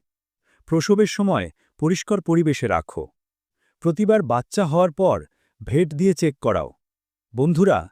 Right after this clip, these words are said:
retention of placenta সময়মতো চিনে ফেলতে পারলে গরুকে বাঁচানো যায় খুব সহজে। যাদের গরু বা মহিষ আছে, তারা এই ভিডিওটা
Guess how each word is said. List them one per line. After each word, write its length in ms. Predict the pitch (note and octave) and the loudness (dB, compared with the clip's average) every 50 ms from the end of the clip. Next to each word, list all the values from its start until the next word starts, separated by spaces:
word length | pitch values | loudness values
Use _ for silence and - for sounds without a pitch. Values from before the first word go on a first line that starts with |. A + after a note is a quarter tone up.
| _ _ _ _ _ _ | _ _ _ _ _ _
retention 560 | - A2 C#3 D3+ C3+ G3 G#3+ G#3 - - G#3+ G#3 | -2 -2 0 2 2 2 0 0 -2 -2 -2 -2
of 100 | G3+ F3 - | -2 -2 -2
placenta 540 | - C#3+ C3 C3 - - F3+ F#3+ E3+ D3 C3 A2 | -2 -2 -2 -2 -2 -2 -2 -2 0 0 -2 -2
সময়মতো 540 | - - C3+ C#3+ E3+ F#3+ F#3+ F#3+ F#3+ - F#3+ | -2 -4 -2 -2 0 0 0 0 0 -2 -2
চিনে 240 | - E3+ E3 F3 E3 | -2 -2 -2 -2 -2
ফেলতে 280 | - D#3+ D#3 D3 E3+ D#3+ | -2 -2 -2 -2 -2 -2
পারলে 360 | C3+ C#3+ C#3+ D#3 D#3+ B2+ E2+ D#2 - _ _ _ _ _ _ - | -2 0 0 0 0 -2 -2 -6 -10 _ _ _ _ _ _ -4
গরুকে 360 | A#2 B2+ D#3 F3+ F#3+ - G#3 | 0 2 2 2 2 2 0
বাঁচানো 380 | D#3 B2 A2+ A#2 - - E3+ F3+ | 0 0 0 -2 0 -2 -2 -2
যায় 180 | D#3 F3 F#3 F3 - | 0 -2 -2 -4 -4
খুব 140 | - G#3 G3+ - | -4 -4 -4 -4
সহজে। 480 | - - D3 A#2+ A#2+ B2 F#2+ F#2 C#2+ C2+ _ _ _ _ _ _ _ _ _ _ _ _ _ | -4 -4 -2 0 -2 -2 -4 -6 -10 -12 _ _ _ _ _ _ _ _ _ _ _ _ _
যাদের 240 | A#2+ C3 C#3 E3+ G3+ F3 | -4 0 0 0 0 0
গরু 260 | B2 C3 C#3 E3 G3+ | 0 2 2 2 4
বা 120 | F#3+ G3+ G3 | 4 4 2
মহিষ 360 | D#3+ C3+ C#3 A#2+ C#3 E3 - - | 2 2 2 0 0 -2 0 -2
আছে, 280 | D#3 D3 - - B2 F2+ D2 - _ _ _ _ _ _ - | -2 -2 -2 -4 -6 -6 -6 -8 _ _ _ _ _ _ -4
তারা 180 | C3 C3 D#3 F#3 - | -2 0 0 0 0
এই 120 | E3+ F#3 | 0 -2
ভিডিওটা 420 | E3 G#2 B2+ C#3 C#3 F#3 F#3+ D#3 | 0 0 -2 0 2 2 2 2